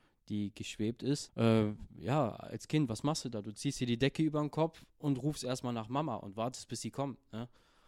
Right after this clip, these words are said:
Und, äh, auch in dem Zimmer, was ich danach hatte, so richtig wohl hast du, hast du dich halt nie da drinnen gefühlt, weil auch die Decken, es war nicht, äh, Rehgips an den Decken, es waren, ähm, normale Holzbretter an den Decken. Es war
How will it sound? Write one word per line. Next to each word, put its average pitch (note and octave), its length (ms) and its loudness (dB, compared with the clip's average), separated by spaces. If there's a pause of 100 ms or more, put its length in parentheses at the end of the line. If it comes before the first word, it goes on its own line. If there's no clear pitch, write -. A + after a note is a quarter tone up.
(140)
Und, G#2+ 300 -4
äh, G2+ 400 -6 (180)
auch A#2+ 300 0
in A#2+ 220 -2
dem A#2+ 280 2
Zimmer, B2+ 380 2
was A#2 160 0
ich A2+ 100 -10
danach C#3 400 0
hatte, A2+ 320 -4 (720)
so - 180 -4
richtig B2 420 -4
wohl C#3 320 8
hast D3+ 200 0
du, C3 200 -4
hast C#3+ 180 -4
du C3+ 60 -4
dich C3 180 -6
halt A#2+ 160 0
nie D3 160 2
da C3+ 100 2
drinnen C3 240 0
gefühlt, C3+ 580 0
weil A#2 200 0
auch C#3 260 0
die A#2+ 220 -4
Decken, D#3+ 320 2 (400)
es A2+ 160 -4
war C3+ 180 8
nicht, D3+ 320 8
äh, B2+ 60 6
Rehgips B2+ 640 4
an - 120 2
den D#3 160 6
Decken, D3+ 340 2
es B2+ 240 -2
waren, C3 460 6
ähm, A#2+ 540 4 (100)
normale B2 520 8
Holzbretter B2+ 560 2
an A2+ 140 -2
den A2+ 120 -2
Decken. C3 380 -2 (600)
Es A2+ 220 -2
war A#2+ 400 8